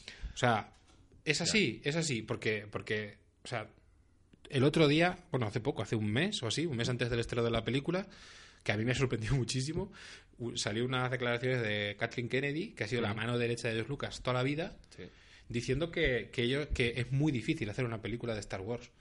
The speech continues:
Speaker 1: Que ellos no son como Marvel, que tiene detrás décadas de cómics, de historias. ¿Perdona,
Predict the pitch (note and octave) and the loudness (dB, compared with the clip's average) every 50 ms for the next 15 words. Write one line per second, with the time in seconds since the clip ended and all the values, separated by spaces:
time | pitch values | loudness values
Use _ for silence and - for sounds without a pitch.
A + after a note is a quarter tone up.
0 | - - - - - - - _ _ _ - - A#2 A#2+ C3+ D3+ C#3+ D3 C3+ - | -20 -20 -20 -20 -20 -20 -20 _ _ _ -2 0 0 2 2 2 2 0 0 0
1 | C#3 C3+ C3 C3 A#2+ B2 A#2 A#2 B2+ C3 C3 B2+ A#2 A2+ G#2 - - A2 - B2 | 0 0 2 2 2 2 2 2 4 4 4 4 4 2 0 -2 -4 -2 0 2
2 | B2+ C3 B2 B2 A#2+ B2+ A#2+ A#2+ A2+ - A2+ A#2+ B2 B2 B2+ A#2+ A2+ A#2 A2+ G#2+ | 2 2 2 2 2 2 2 2 2 0 -2 -2 0 2 2 2 2 2 2 0
3 | G#2 - - - - - - - - - _ - A2+ A2 A2+ A#2 - - C3 C3 | -2 -6 -12 -14 -18 -20 -20 -20 -20 -20 _ -14 -8 -2 -2 -2 0 2 2 2
4 | C3 C3 B2+ B2 B2+ - - - - _ _ _ - G#2 G2+ G2 - - - C3 | 4 2 0 0 -2 -8 -10 -12 -16 _ _ _ -10 -8 -8 -8 -8 -4 0 2
5 | C3 C3 B2+ B2 A#2+ A#2+ A#2+ B2 - - - - - - _ - _ _ - - | 2 4 4 4 2 0 -2 -6 -12 -18 -20 -20 -20 -20 _ -20 _ _ -20 -20
6 | - - - - - - F2 F2 F2 F2 F2 F#2+ C3 F3+ | -16 -16 -16 -14 -12 -10 -6 -4 -4 -2 0 0 -2 -2